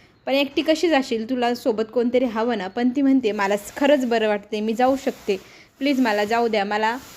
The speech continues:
खरंच देवीची ओढ लागली आहे, मला तिथे जाऊन कुंकुमार्चन करायचं आहे, देवीला साकडं घालायचं आहे, आपल्याला काहीतरी मार्ग मिळू दे म्हणून."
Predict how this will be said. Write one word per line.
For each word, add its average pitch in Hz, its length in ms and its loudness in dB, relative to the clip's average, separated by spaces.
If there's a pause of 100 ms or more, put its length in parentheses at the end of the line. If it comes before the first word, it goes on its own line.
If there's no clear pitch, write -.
(200)
खरंच 269 280 2
देवीची 240 420 0
ओढ 240 280 4
लागली 220 300 2
आहे, 214 200 -2
मला 208 240 -2
तिथे 226 280 -6
जाऊन 247 400 0 (1000)
कुंकुमार्चन 254 640 4
करायचं 226 400 0
आहे, 214 80 2
देवीला 214 340 -2
साकडं 220 320 -2
घालायचं 226 400 0
आहे, 190 100 2
आपल्याला 196 300 -2
काहीतरी 208 360 -2
मार्ग 190 320 -2
मिळू 202 220 -2
दे 180 120 -4
म्हणून." 190 300 -4